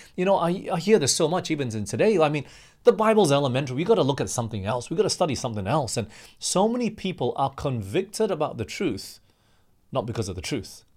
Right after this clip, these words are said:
but because of some supernatural event that happened to them. Someone in their family got possessed, and no, so now they're scared, and they, they,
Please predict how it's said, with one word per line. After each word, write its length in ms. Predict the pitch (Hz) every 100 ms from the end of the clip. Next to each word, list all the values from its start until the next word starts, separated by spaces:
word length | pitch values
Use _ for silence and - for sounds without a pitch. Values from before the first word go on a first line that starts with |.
| _ _ _ _
but 100 | -
because 280 | 131 123 131
of 80 | 113
some 200 | 147 120
supernatural 680 | - 139 117 113 - 120 98
event 220 | 95 101
that 140 | 101
happened 280 | 98 101 95
to 80 | 110
them. 160 | 95 101 - - - _ _ _ - - _ -
Someone 480 | - 139 139 131
in 120 | 127 110
their 100 | 101
family 300 | 131 113 101
got 120 | 98
possessed, 400 | 110 104 98 -
and 80 | 98
no, 140 | 98 - - -
so 160 | - 117
now 120 | 139
they're 140 | 123
scared, 420 | 107 - 147 135
and 140 | 110 98
they, 80 | 107
they, 260 | 131 127